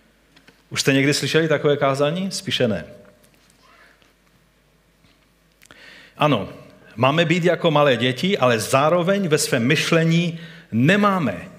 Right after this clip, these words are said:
být jako děti. Musíme dospět, máme být dospělí. První Korinským apoštol Pavel ve čtrnácté kapitole říká: "Bratři,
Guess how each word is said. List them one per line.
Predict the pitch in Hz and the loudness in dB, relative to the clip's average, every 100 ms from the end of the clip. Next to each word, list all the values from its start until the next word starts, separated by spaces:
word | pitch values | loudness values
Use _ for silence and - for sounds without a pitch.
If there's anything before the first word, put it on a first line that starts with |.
| - - | -20 -8
být | 98 127 110 | 0 0 2
jako | 110 - | 0 -2
děti. | 107 101 - - - _ - _ - - - _ _ _ _ _ _ _ _ _ | -4 -6 -8 -18 -20 _ -20 _ -20 -20 -20 _ _ _ _ _ _ _ _ _
Musíme | 104 - 110 110 | -8 -2 0 2
dospět, | 120 - 76 78 - - 120 | 0 -2 -8 -12 -20 -12 -4
máme | 110 107 | -2 0
být | 107 | -2
dospělí. | 101 107 - 120 107 82 - - _ _ _ - - - | -2 -4 -2 -2 -2 -6 -16 -20 _ _ _ -20 -18 -4
První | 113 127 | 0 0
Korinským | 131 135 143 - 147 143 139 | 2 2 2 -2 0 0 0
apoštol | 113 120 127 113 | -2 -2 0 2
Pavel | 123 127 131 | 2 2 0
ve | 117 | -2
čtrnácté | - 131 123 - 117 | -4 -2 -2 0 -2
kapitole | 123 127 127 120 | -2 0 2 2
říká: | 120 123 123 | 2 0 0
"Bratři, | 127 143 - 170 | 0 0 -2 -2